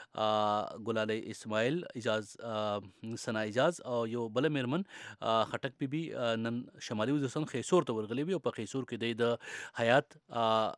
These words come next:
خان، حیات الله د مور سره ملاقات کړی دی. حیات الله مور سره د ملاقات په وخت، آ، دوی وویل چې داسې ښځې نورې هم راغلې، آ، چا چې ویل چې د هغو سره ظلمونه شوي دي او ظلمونه د پاکستان،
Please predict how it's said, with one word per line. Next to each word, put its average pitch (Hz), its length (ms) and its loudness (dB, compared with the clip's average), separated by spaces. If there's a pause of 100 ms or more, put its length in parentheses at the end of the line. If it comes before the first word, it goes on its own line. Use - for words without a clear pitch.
خان، 131 440 0
حیات 120 260 0
الله 123 180 2
د 123 80 2
مور 127 180 2
سره 110 200 -2
ملاقات 107 400 0
کړی 180 200 -2
دی. 190 100 0
حیات 123 280 -4
الله 120 160 0
مور 120 200 0
سره 117 140 -8
د 107 80 -6
ملاقات 104 480 -2
په 117 60 -6
وخت، 117 240 -2
آ، - 400 -6
دوی 123 320 0
وویل 147 360 2
چې 143 360 0
داسې 117 300 0
ښځې 120 280 -6
نورې 143 200 2
هم 156 180 2
راغلې، 156 320 4 (320)
آ، 110 160 4
چا 120 200 2
چې - 100 -6
ویل 127 180 0
چې 139 100 -6
د 120 60 0
هغو 107 180 -2
سره 101 200 -4
ظلمونه 104 360 -2
شوي 147 260 -4
دي 175 160 -2 (260)
او 113 440 2
ظلمونه 127 680 -2
د 120 100 -4
پاکستان، 120 680 0